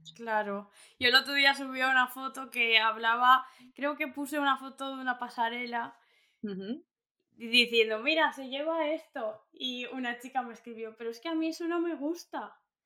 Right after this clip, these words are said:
Speaker 1: Yo
Speaker 2: Ya,
Speaker 1: digo,
Speaker 2: pues.
Speaker 1: "Pues no te lo <laughs> tienes por qué poner". Yo digo, "A lo
Speaker 2: Es que
Speaker 1: mejor
Speaker 2: no hay
Speaker 1: hay
Speaker 2: obligación.
Speaker 1: otras tendencias que te gustan más".
Speaker 2: Claro, claro, claro.
Speaker 1: No te las tienes que poner todas encima.
Speaker 2: Sí, sí, sí, total. No, y también,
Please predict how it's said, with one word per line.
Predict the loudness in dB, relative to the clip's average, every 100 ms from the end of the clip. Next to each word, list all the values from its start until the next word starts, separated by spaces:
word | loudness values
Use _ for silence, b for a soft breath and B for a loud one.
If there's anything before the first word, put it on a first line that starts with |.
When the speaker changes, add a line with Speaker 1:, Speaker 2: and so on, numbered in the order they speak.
| _ _
Speaker 1:
Yo | -8 0
Speaker 2:
Ya, | 4
Speaker 1:
digo, | 4 2
Speaker 2:
pues. | 4 4
Speaker 1:
"Pues | 4
no | 0 2
te | 4
lo | 2 4
<laughs> |
tienes | 4 4 8
por | 8 10
qué | 6 0
poner". | -4 -6 -6 -4
Yo | -2
digo, | 0 2
"A | 0
lo |
Speaker 2:
Es | -2 -6
que | -8
Speaker 1:
mejor | -4
Speaker 2:
no | 2
hay |
Speaker 1:
hay | 4
Speaker 2:
obligación. | 6 4 8 10 12 10 8
Speaker 1:
otras | 4 4 2
tendencias | 2 0 2 0 -2 -2
que | -6
te | -6 2
gustan | 4 4 4 6 6 4
más". | 2 2 0 -2
Speaker 2:
Claro, | 0 2 2 -4 -10
claro, | -6 -2 -2
claro. | 0 -2 -2
Speaker 1:
No | -2 0
te | 4
las | 6 6
tienes | 4 2 2
que | -4
poner | -4 -4 -4 -8 -4
todas | 2 2 2
encima. | 0 -2 -4 -2 2 2 2 _ -16 -12 -14 _
Speaker 2:
Sí, | _ -16
sí, | -16
sí, | -14 -16
total. | -18 -18 -20 _ _ _ b b
No, | 2 4
y | 4
también, | 2 2 0 0 -2